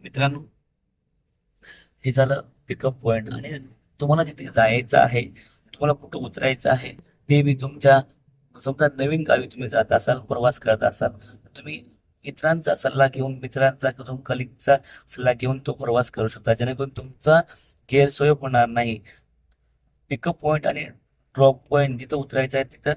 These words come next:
ते तुम्हाला माहिती असणं गरजेचं आहे. तर मित्रांनो, अशा प्रकारे तुम्ही तिकीट बुक करू शकता. तिकीट बुक करायचं, ऑनलाइन बुकिंग करायचं असं तर रेड बसचे आपण कसं बुकिंग करायचं हे सर्व माहिती आपण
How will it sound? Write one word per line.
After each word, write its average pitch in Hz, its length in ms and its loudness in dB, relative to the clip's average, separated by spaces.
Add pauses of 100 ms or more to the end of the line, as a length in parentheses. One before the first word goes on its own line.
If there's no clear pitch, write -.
(300)
ते 147 80 2
तुम्हाला 143 500 -4
माहिती 131 400 -4
असणं 135 420 2
गरजेचं 120 460 -4
आहे. 117 460 0 (440)
तर 143 60 0
मित्रांनो, 165 440 -6 (340)
अशा 143 240 0
प्रकारे 139 320 -6
तुम्ही 135 320 -8 (340)
तिकीट 123 300 -12
बुक 123 100 -14
करू 123 100 -14
शकता. - 180 -6
तिकीट 151 440 -6
बुक - 260 -10
करायचं, 135 580 0 (320)
ऑनलाइन 131 360 0
बुकिंग 135 220 -10
करायचं 127 260 -2
असं 127 240 2
तर 139 80 2
रेड 131 240 -4
बसचे 131 520 -4 (380)
आपण 135 360 -4
कसं 147 240 -4
बुकिंग 143 280 -4
करायचं 139 240 0
हे 139 60 0
सर्व 135 280 -6
माहिती 127 320 -2
आपण 127 240 -6